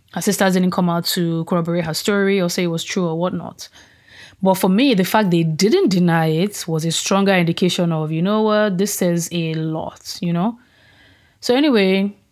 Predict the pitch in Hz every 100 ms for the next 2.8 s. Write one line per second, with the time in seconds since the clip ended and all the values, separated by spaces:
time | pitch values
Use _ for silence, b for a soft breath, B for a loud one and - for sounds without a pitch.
0 | _ - 220 208 185 185 180 170 180 180
1 | 180 180 - 185 180 - 185 180 175 175
2 | 175 185 165 165 165 165 -